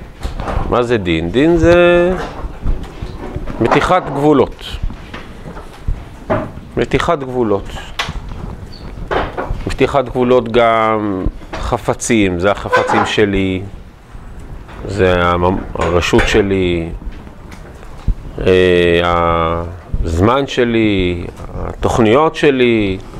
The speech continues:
מתיחת גבולות הטריטוריה שלי. לכל אחד יש את הטריטוריה שלו. טריטוריה, מקום, זמן, חפצים, נכסים, אה,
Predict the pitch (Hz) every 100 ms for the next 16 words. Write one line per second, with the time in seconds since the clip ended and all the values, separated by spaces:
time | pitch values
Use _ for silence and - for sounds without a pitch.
0 | - - - - - - 202 165 156 165
1 | 190 190 165 156 147 147 147 - - -
2 | - - - 151 156 151 208 196 156 -
3 | 113 110 - - - - - - - -
4 | - - - - - - - 123 185 175
5 | - 156 151 135 - 120 117 147 135 117
6 | - 98 95 - - - - - - -
7 | - - - - 110 - 143 139 127 117
8 | 110 107 101 101 - - 110 98 95 92
9 | 92 90 98 104 104 101 95 92 92 -
10 | - - - - - - - - - 113
11 | - 113 104 98 92 90 87 - 98 -
12 | 123 - 98 98 92 90 90 92 92 90
13 | 92 92